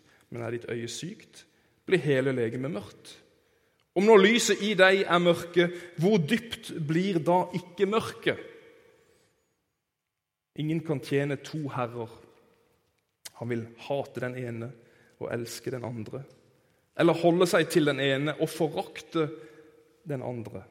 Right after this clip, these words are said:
Dere kan ikke tjene både Gud og mammon. Herre, vi ber til deg om at, eh, om at du må åpenbare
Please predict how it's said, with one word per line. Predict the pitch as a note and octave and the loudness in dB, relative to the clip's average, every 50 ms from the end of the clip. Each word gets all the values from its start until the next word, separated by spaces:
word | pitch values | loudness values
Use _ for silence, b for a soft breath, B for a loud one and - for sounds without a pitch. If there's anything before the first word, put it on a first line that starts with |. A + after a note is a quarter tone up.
| _ _ _ _ _ _ _ _ _ _ _ _ _ _ _ _ _ | _ _ _ _ _ _ _ _ _ _ _ _ _ _ _ _ _
Dere | _ C#3+ D3 D3 D3 D3 D3 | _ -2 -2 0 0 -4 -6
kan | - - D#3 D3+ D#3+ D#3 - D#3+ | -6 -6 -4 -4 -6 -6 -10 -14
ikke | - - - D3+ | -14 -8 -8 -8
tjene | D3 - - C3 B2 C3 C3+ C3+ C#3 | -8 -4 -4 -4 -4 -4 -6 -8 -8
både | C3+ C3+ C3 B2 B2+ C3+ C3 B2+ | -6 -6 -6 -6 -4 -6 -6 -6
Gud | A#2+ C3 C3+ C#3+ D3+ C3 A2 A2 G#2+ - b b b b b b b b b b b | -4 -4 -2 -2 -2 -4 -6 -14 -18 -20 b b b b b b b b b b b
og | - A#2+ | -10 -8
mammon. | A#2 A2 G#2+ G#2+ G#2+ F#2+ F2+ - - _ _ _ _ _ _ _ _ _ _ _ _ _ _ _ _ _ _ _ _ _ _ _ _ b b b b - | -6 -6 -6 -6 -8 -10 -12 -18 -20 _ _ _ _ _ _ _ _ _ _ _ _ _ _ _ _ _ _ _ _ _ _ _ _ b b b b -8
Herre, | - C3 B2+ C3 C3+ | -6 -4 -4 -2 -4
vi | D3 C3 | -4 -4
ber | B2 C3 C3+ C#3 C#3 | -2 -4 -4 -4 -6
til | - C#3+ C3 | -6 -4 -4
deg | C#3+ D#3+ C#3+ - - - - - - _ _ _ _ _ C3+ | -4 -4 -6 -12 -20 -20 -20 -20 -20 _ _ _ _ _ -12
om | C#3 C#3 C3 | -10 -10 -10
at, | A#2 - - C#3+ | -12 -8 -6 -4
eh, | C3 B2+ B2 A#2+ A#2+ A#2 A2+ A2+ B B B B B _ _ _ _ _ _ _ _ _ _ _ _ _ _ _ _ _ _ _ _ _ _ _ _ _ | -2 -2 -2 -4 -6 -8 -10 -14 B B B B B _ _ _ _ _ _ _ _ _ _ _ _ _ _ _ _ _ _ _ _ _ _ _ _ _
om | - A#2+ | -12 -12
at | A#2 | -8
du | C#3 D3+ C#3 | -6 -6 -6
må | A#2 A2 | -6 -8
åpenbare | G#2+ - B2+ B2 B2 C3 B2+ C#3 C3 B2 F#2+ | -8 -8 -10 -2 0 2 2 2 0 -2 -6